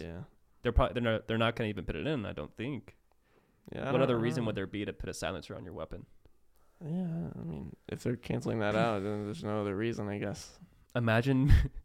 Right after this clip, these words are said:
Speaker 2: <laughs> being at war and having a mini map, <laughs> like, on your goggles in real life type
Speaker 1: Dude,
Speaker 2: shit.
Speaker 1: that would,
Speaker 2: <laughs>
Speaker 1: that would
Speaker 2: Dude,
Speaker 1: be
Speaker 2: I would kill at least a hundred people.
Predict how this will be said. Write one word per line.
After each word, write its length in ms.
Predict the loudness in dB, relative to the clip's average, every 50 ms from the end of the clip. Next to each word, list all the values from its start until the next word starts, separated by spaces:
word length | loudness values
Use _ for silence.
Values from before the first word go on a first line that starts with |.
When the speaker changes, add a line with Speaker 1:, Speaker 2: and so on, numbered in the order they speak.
| _ -20
Speaker 2:
<laughs> 400 | -20 _ -20 -16 -14 -14 -10 0
being 280 | 4 6 6 6 6 6
at 140 | 4 2 2
war 400 | 0 0 2 2 4 4 2 2 0 -4 -6 0
and 160 | 2 4 4
having 280 | 6 4 4 4 4 4
a 60 | 4
mini 280 | 4 4 2 2 2 2
map, 380 | 4 2 2 2 0 -4 -8 -10 -12 -12 -14
<laughs> 180 | _ _ -4
like, 580 | 2 6 8 8 10 10 8 6 6 2 -4 -4 2 4
on 140 | 6 6 8
your 120 | 6 6
goggles 720 | 6 8 8 8 10 10 8 8 6 6 6 4 4 4 6
in 160 | 8 8 8
real 220 | 8 8 8 8 6
life 260 | 6 4 4 4 4
type 220 | 4 4 4 4
Speaker 1:
Dude, 100 | 2 2
Speaker 2:
shit. 320 | 2 2 0 0 -2 -8 -14 _ _ _ -20 -20 -14 _
Speaker 1:
that 240 | -6 -4 2 4 4
would, 960 | 4 6 4 4 4 4 4 4 2 2 2 0 -4 -6 -6 -6 -6 -6 -6
Speaker 2:
<laughs> 560 | -6 -8 -14 -18 -20 -20 -20 _ -20 -12 -4
Speaker 1:
that 120 | 0 2 4
would 60 | 6
Speaker 2:
Dude, 240 | 8 10 10 10 10
Speaker 1:
be 40 | 10
Speaker 2:
I 80 | 8
would 120 | 6 6 6
kill 160 | 4 4 4
at 80 | 4
least 180 | 2 0 0 -2
a 60 | -2
hundred 260 | -2 -2 -4 -4 -4
people. 340 | -4 -6 -6 -6 -8 -10 -10